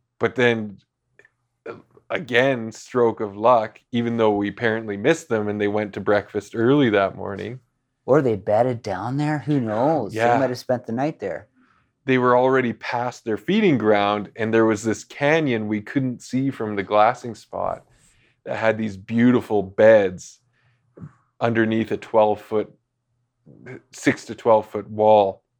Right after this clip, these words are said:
Speaker 1: that they were, uh, fighting over. And so within, uh, who knows how many minutes, time is so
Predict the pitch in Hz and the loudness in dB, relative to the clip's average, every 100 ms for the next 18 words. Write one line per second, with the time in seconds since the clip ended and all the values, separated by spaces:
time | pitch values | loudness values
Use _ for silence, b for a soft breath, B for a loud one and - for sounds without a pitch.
0 | _ _ _ _ _ _ 120 110 113 104 | _ _ _ _ _ _ 0 0 2 0
1 | 101 101 95 _ _ _ _ _ _ 110 | 0 -2 -6 _ _ _ _ _ _ -12
2 | 104 104 - - 147 151 117 101 92 - | -10 -12 -2 6 6 4 -4 -6 -8 -14
3 | _ _ _ _ 107 - 117 110 110 107 | _ _ _ _ -12 0 2 4 2 2
4 | 117 110 104 98 _ _ _ 107 104 - | 0 -2 -6 -10 _ _ _ -16 -16 -12
5 | 104 123 113 101 107 101 101 92 101 113 | -2 0 2 0 0 0 -2 -4 -2 0
6 | 104 95 - - - - 117 104 98 95 | 0 -2 -8 -20 -20 -12 -4 -2 -2 -6
7 | 92 90 - _ - - 101 90 | -10 -14 -20 _ -10 -2 0 -2